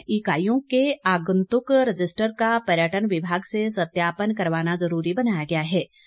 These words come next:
जिला पर्यटन अधिकारी सुनैना शर्मा ने कहा कि इन इकाइयों में पंजीकृत होटल, रिजॉर्ट, गेस्ट हाउस,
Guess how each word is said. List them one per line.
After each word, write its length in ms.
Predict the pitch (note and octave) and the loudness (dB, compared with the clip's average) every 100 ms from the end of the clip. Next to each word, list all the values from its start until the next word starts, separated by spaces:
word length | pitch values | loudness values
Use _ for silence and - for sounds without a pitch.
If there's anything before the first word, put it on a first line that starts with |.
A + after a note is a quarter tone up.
| - - F#3+ | -20 -10 0
जिला 300 | G#3 G#3+ G#3+ | 4 4 2
पर्यटन 440 | G3+ F3+ F3 F#3+ | 2 0 0 0
अधिकारी 640 | G3 E3+ F#3 F#3 F3 F#3+ G#3+ | 0 -2 -4 -2 0 0 -2
सुनैना 480 | F#3+ E3+ F3 F#3 | -2 0 2 0
शर्मा 340 | G3+ E3+ E3 F#3+ | 0 -2 -2 0
ने 120 | E3+ | -2
कहा 300 | E3+ D#3+ B3+ | -4 -4 -4
कि 240 | B3 G#3+ F#3 | -4 -4 0
इन 180 | F3+ F3+ | 0 0
इकाइयों 480 | E3+ E3+ E3 F#3+ A3+ | -2 -2 0 2 2
में 220 | A#3 A#3+ | 0 -2
पंजीकृत 540 | F3+ D#3+ E3 E3+ G3 G3 | -2 -2 -2 -2 -2 -2
होटल, 480 | F#3+ E3 D#3+ G#3 D#4+ _ E3+ | -2 -2 0 -2 -2 _ -4
रिजॉर्ट, 480 | E3+ E3+ E3 G#3 - | -2 0 0 -2 -4
गेस्ट 360 | D#3+ E3 E3 F3 | -2 -2 -2 -4
हाउस, 320 | F3 D4 | -4 -4